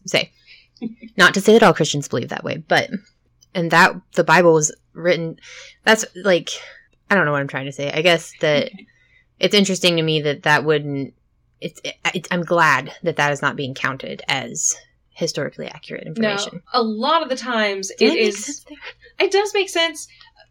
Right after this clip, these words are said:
Speaker 2: Basically, as far as actual legal, as in the law of the land kind of laws, it's the earliest dated documentation that we can find that it was actually put into some sort of legislation, if you will.
Speaker 1: Right.
Speaker 2: And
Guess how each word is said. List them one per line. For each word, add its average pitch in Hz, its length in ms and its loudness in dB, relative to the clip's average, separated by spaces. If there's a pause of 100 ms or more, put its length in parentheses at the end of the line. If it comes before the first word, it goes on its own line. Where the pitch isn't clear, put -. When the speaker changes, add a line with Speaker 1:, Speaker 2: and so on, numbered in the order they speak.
(360)
Speaker 2:
Basically, 294 560 -2
as 226 140 0
far 226 180 0
as 214 160 -4
actual 202 680 -2
legal, 208 640 0
as 185 140 -4
in 196 100 -4
the 190 80 -4
law 185 320 -2
of 185 80 -6
the 185 100 -8
land 175 380 -8
kind 226 160 -4
of 226 60 -6
laws, 240 360 -4 (360)
it's 240 240 0
the 226 340 -6
earliest 233 640 2 (180)
dated 202 400 2
documentation 185 800 -6
that 185 160 -8
we 180 100 -6
can 180 160 -12
find 185 560 -6 (280)
that 208 100 0
it 202 60 -2
was 202 120 -6
actually 202 560 -4
put 196 280 -4
into 190 420 -8
some 190 260 -8
sort 190 340 -6
of 170 120 -10
legislation, 175 800 -8
if - 120 -20
you - 140 -16
will. - 380 -10
Speaker 1:
Right. 175 240 -8 (120)
Speaker 2:
And 190 400 -4